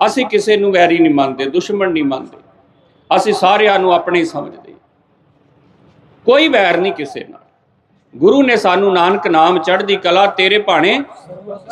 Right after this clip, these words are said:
ਸਰਬੱਤ ਦਾ ਭਲਾ, ਇਹ ਸਿਧਾਂਤ ਦਿੱਤਾ ਹੈ। ਅਸੀਂ ਥਾਂ ਪਰ ਥਾਂ ਤੇ ਜਾ ਕੇ ਕੋਈ ਮੁਸ਼ਕਲ ਆਵੇ, ਸਿੱਖ ਸਾਡੇ ਲੰਗਰ ਲਾਉਂਦੇ ਨੇ। ਕਰੋਨਾ ਆ ਗਿਆ ਤੇ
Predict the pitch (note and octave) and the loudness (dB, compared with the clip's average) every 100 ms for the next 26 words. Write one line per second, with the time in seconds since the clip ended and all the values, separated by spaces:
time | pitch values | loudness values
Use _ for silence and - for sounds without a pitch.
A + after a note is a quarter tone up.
0 | - E3+ D#3 F#3+ A3+ G3 D#3 D3 A#2 D3+ | -2 0 2 0 0 0 0 0 0 2
1 | F3+ D3+ E3+ E3+ G#2+ B2+ G#3+ G#3 C#3+ C#3 | 0 -2 -4 -4 -2 0 0 -2 -4 -6
2 | A2 - - _ _ _ _ _ _ _ | -10 -14 -20 _ _ _ _ _ _ _
3 | _ D#3+ F#3+ A3 G#3 F#3 F#3 G#3 G#3+ G3+ | _ -2 0 0 -2 0 2 2 0 -4
4 | - E3+ G3 G3+ F#3 E3+ F3 F#3+ - G3+ | 0 0 0 0 0 0 0 -4 0 0
5 | G#3+ F3+ F3 G3+ G3 F#3+ G#3 G3+ A3 A3 | 2 0 -2 -2 2 2 2 0 -4 -6
6 | - F#3+ G3+ F#3 G3 B3 C4 A#3 G#3+ G#3 | -4 -2 0 -2 -2 -2 -4 -4 -6 -6
7 | - _ _ _ _ _ _ _ _ _ | -12 _ _ _ _ _ _ _ _ _
8 | _ - F#3+ A#3 B3+ A#3 A3 B3 C4+ C#4+ | _ -2 2 4 2 2 2 0 0 2
9 | C#4+ | 2